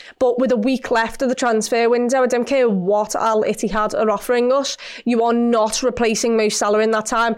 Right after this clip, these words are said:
Jeremy Doku, a lad who we've just, you know, we've been linked with for years, um, has just gone to Manchester City already. So there's really not a lot of, of people to choose from in that right wing position.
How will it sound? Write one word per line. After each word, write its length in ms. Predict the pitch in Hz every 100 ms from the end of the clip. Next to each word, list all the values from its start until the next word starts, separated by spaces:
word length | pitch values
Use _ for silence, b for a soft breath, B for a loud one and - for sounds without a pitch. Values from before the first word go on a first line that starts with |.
| B B
Jeremy 380 | - 285 294 311
Doku, 400 | 220 247 240 277
a 100 | 262
lad 240 | 254 247
who 160 | 254 240
we've 180 | 233 233
just, 300 | 247 226 -
you 160 | 262
know, 140 | 262 214
we've 180 | 226
been 180 | 226 247
linked 220 | 233 226
with 180 | 240 220
for 120 | -
years, 680 | 262 196 226 226 254 220 - - B B B
um, 460 | 226 220 220 226 - -
has 140 | 262
just 240 | - 247
gone 160 | 277 233
to 80 | 240
Manchester 380 | 233 226 220 240
City 340 | 226 226 240
already. 480 | 220 233 233 240 233 B B
So 140 | 285
there's 260 | 226 262 254
really 600 | 247 214 220 247 247 269
not 280 | 262 247 -
a 80 | 240
lot 340 | 233 214 - 226
of, 240 | 214 - -
of 220 | 202 247
people 280 | - 254 247
to 100 | 233
choose 400 | 226 - 226 214
from 160 | 262 240
in 100 | 240
that 60 | 233
right 220 | - 214 202
wing 120 | 214
position. 480 | 220 208 196 247